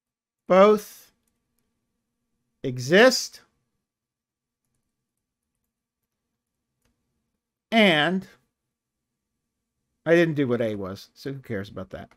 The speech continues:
If both exist and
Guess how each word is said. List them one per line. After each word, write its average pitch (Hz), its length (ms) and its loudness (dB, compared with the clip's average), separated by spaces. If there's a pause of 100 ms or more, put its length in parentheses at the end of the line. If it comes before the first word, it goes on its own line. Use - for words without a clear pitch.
(2000)
If 269 340 8 (100)
both 247 280 6
exist 165 640 0 (180)
and 190 560 0